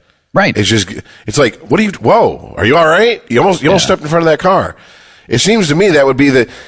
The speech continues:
Speaker 2: if I'm sitting next, I mean, first of all, this is all hypothetical, reckless speculation. If I'm sitting on an airplane and I'm in the middle seat and the person next to me's, like, th-, there's a gaping hole all of a sudden, and she's, and th-, she, he, whatever's being sucked out,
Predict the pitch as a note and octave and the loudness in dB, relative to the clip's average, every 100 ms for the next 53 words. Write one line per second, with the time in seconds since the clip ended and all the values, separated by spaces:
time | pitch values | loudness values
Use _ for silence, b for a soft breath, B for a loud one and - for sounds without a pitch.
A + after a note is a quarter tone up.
0 | B C3 B2 D#3 - G#3+ D3+ D3 D3+ - | B 0 0 0 0 -2 0 -2 0 -4
1 | - G2 F2+ F2+ F#2+ - E2 D2 C#2+ - | -4 -2 -2 0 0 0 -4 -4 -6 -10
2 | F#2 F2 - F2 D#2+ D2+ D#2+ D#2 - D#2 | -6 -4 -2 0 0 -2 -4 -6 -4 -4
3 | D2 - D2 C#2 - E2 D#2+ D2+ - C#2+ | -4 -6 -10 -12 -6 -6 -6 -8 -6 -6
4 | D2 D2 D2 C#2 - _ _ - E3 - | -6 -10 -8 -10 -14 _ _ -8 -4 -4
5 | B2+ F#2+ E2+ G2+ F2 D#2 D2 C#2 _ - | -2 -2 0 0 0 -4 -6 -10 _ -4
6 | A#2+ G#2+ G2+ A2 A#2 F#2 B2 F#2 - B2+ | -2 0 0 -2 -2 0 0 0 -2 -4
7 | F2+ - _ _ _ _ - A2+ G2 C#3+ | -6 -10 _ _ _ _ -6 -4 0 0
8 | A#2+ A#2 A#2+ - G#2 D#2+ - - _ _ | 0 0 0 -2 -4 -4 -6 -10 _ _
9 | _ _ - G#2+ F#2 - G#2+ A2 G2+ D#2 | _ _ -6 -4 -4 -4 -2 -2 -2 -2
10 | C3+ C3+ C3 A#2+ G2+ C3 B2+ A2 G2+ F2+ | -2 0 0 -2 0 2 2 2 0 0
11 | A2+ F#2+ F#2 G2 G2 A#2 G#2 F#2+ G#2+ G2+ | 0 0 0 -4 -4 -4 -4 -4 -4 -4
12 | F#2+ F2+ - - A#2+ A2+ A2+ A2 G2+ A#2+ | -8 -12 -6 -4 -2 -2 -2 0 2 0
13 | G#2 F2 F#2+ - A2 - A2 | -2 -4 -4 0 -2 2 0